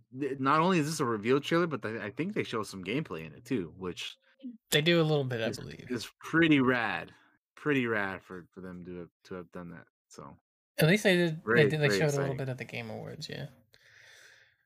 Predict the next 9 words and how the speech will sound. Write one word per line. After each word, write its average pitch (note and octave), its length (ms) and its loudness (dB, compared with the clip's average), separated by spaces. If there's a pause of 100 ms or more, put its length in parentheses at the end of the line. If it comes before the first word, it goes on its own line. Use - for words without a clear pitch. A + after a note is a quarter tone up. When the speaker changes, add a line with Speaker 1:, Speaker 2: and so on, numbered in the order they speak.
Speaker 2:
As D3+ 200 4
we D#3+ 360 6 (480)
move A#3+ 440 8
in G#3+ 240 10
to G3 160 6
take G#3+ 300 8
on G3 200 10
the F#3+ 80 4
Tyranids. F#3+ 800 6